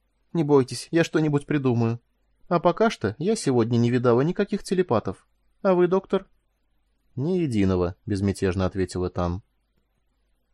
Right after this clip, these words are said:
Теренс Си в расстройстве покачал головой, заглянул в коридор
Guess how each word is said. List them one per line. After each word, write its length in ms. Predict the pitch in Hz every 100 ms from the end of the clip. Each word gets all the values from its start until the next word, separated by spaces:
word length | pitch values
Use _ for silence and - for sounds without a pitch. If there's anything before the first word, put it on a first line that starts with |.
| _
Теренс 300 | 113 101 98
Си 180 | - 160
в 80 | 151
расстройстве 500 | 98 - 107 104 -
покачал 460 | 117 117 113 120 117
головой, 480 | 117 117 147 165 -
заглянул 440 | 113 110 127 135
в 80 | 131
коридор 460 | 143 139 151 180